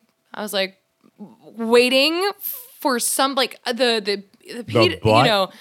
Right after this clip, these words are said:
Speaker 2: The,
Speaker 1: the
Speaker 2: like,
Speaker 1: butt, the, like,
Speaker 2: anything.
Speaker 1: psych, anything. And I was like, I was like, "Wow, bud, are you kidding?" And he was like, "No." <laughs>
Speaker 2: Harsh.
Speaker 1: <laughs>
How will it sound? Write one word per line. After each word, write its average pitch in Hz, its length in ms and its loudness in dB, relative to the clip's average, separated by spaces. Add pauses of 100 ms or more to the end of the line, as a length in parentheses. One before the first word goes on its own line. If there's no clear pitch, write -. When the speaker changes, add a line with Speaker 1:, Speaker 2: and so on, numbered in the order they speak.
Speaker 2:
The, 110 220 4
Speaker 1:
the 254 180 4
Speaker 2:
like, 110 140 0
Speaker 1:
butt, 320 360 2
the, 240 180 2
like, 254 260 2
Speaker 2:
anything. 135 220 2
Speaker 1:
psych, 427 380 4 (140)
anything. 226 600 0 (420)
And 262 100 -4
I 262 40 0
was 262 100 -4
like, 262 280 -4 (360)
I 220 60 -8
was 220 60 -6
like, 208 140 -6
"Wow, 226 240 0
bud, 208 260 2
are - 760 -20
you 247 100 -2
kidding?" 302 340 2 (120)
And 359 100 -10
he 262 100 0
was 226 120 -2
like, 196 260 -2 (240)
"No." 170 300 -6 (500)
<laughs> - 0 -
Speaker 2:
Harsh. 587 880 2
Speaker 1:
<laughs> 508 60 4